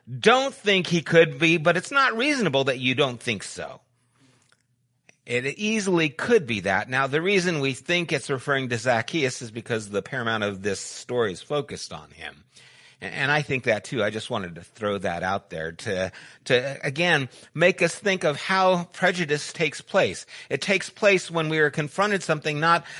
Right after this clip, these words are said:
that we have an understanding fully of, because none of us know how tall Jesus was. They believe he was about five foot one because that was the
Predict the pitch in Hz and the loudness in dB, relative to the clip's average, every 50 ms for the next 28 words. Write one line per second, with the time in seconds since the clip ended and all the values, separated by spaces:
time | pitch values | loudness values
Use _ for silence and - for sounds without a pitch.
0 | - - - 165 160 147 147 160 156 156 151 131 156 180 170 165 160 156 139 147 | -6 0 2 2 2 4 4 2 4 4 4 2 2 4 4 6 6 4 4 4
1 | 131 131 127 - - - 170 170 170 160 156 139 - - - 165 156 160 160 156 | 2 2 0 -4 -6 -2 0 0 2 2 0 -2 -4 -2 0 2 2 4 4 2
2 | 147 139 131 - - 165 165 156 151 143 135 - 156 165 196 165 143 143 - 156 | 0 -2 -2 -4 -6 -4 0 2 2 2 2 2 4 4 4 4 4 2 0 -4
3 | - - 165 151 147 143 156 190 240 208 143 127 117 - 135 151 160 147 - 120 | -4 -4 -4 -4 -2 -2 0 0 0 2 0 -2 -2 -2 -2 -2 0 0 -2 -2
4 | 117 - - - - 113 110 117 110 92 101 104 101 92 104 - - 120 117 127 | -4 -6 -8 -8 -6 -4 -4 -4 -4 -4 -6 -8 -8 -8 -10 -12 -10 -6 -6 -6
5 | 135 - - - - - - - - _ 143 147 151 147 139 143 139 160 190 202 | -6 -6 -12 -18 -20 -20 -20 -20 -6 _ 2 4 4 4 2 0 0 0 0 0
6 | 196 160 160 156 147 147 135 131 135 110 120 131 135 135 120 - - - 127 131 | 0 0 0 0 0 2 2 0 2 2 2 2 2 0 -4 -6 -6 -2 0 2
7 | 135 139 131 - - 127 117 - 117 104 113 123 139 151 151 139 127 - 139 120 | 2 2 0 0 -2 -2 -2 -2 -2 -2 0 0 0 0 -2 -4 -4 -4 -2 0
8 | 117 135 139 117 143 131 120 110 113 117 - | 2 0 0 0 -2 -6 -6 -6 -8 -10 -10